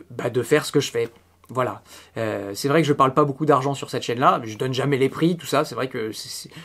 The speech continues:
je suis un bon français en la matière, c'est-à-dire que le, l'argent c'est tabou, mais à un moment donné, euh, l'épicier, il faut bien, euh, lui donner des sous. Voilà. Donc si jamais tu veux participer, m'aider, tout ça, eh ben, c'est avec plaisir.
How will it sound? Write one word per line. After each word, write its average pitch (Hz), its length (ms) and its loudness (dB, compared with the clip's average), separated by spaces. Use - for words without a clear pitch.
je - 80 -14
suis 135 120 -2
un 135 100 6
bon 180 220 10
français 170 420 2
en 165 80 4
la 139 100 4
matière, 131 360 0
c'est-à-dire 120 260 -8
que - 140 -10
le, 110 400 -8
l'argent 113 440 0
c'est 151 140 0
tabou, 139 340 0
mais 139 120 2
à 139 80 6
un 135 60 6
moment 135 260 2
donné, 147 320 4
euh, 127 160 2
l'épicier, 117 400 -2
il 170 100 -2
faut 123 140 -6
bien, 147 240 0
euh, 117 260 -4
lui 113 140 -8
donner 131 220 4
des 135 100 4
sous. 117 200 -8
Voilà. 135 280 4
Donc 160 180 2
si 165 140 -2
jamais 165 180 8
tu 180 120 -2
veux 131 60 0
participer, 123 540 -2
m'aider, 131 380 0
tout - 100 -16
ça, 131 360 -2
eh - 20 -10
ben, 104 180 -12
c'est - 160 -6
avec 143 200 2
plaisir. 110 420 -6